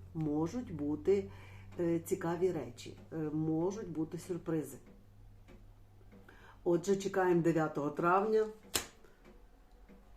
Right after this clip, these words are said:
І <laughs> дуже схоже, що саме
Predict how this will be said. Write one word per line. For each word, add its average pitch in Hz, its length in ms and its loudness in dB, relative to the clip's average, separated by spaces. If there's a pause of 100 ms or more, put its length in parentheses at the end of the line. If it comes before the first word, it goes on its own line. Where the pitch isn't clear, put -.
(100)
І - 180 -4 (880)
<laughs> - 520 -6
дуже 240 320 0
схоже, 226 360 2
що 202 380 2 (420)
саме 214 520 4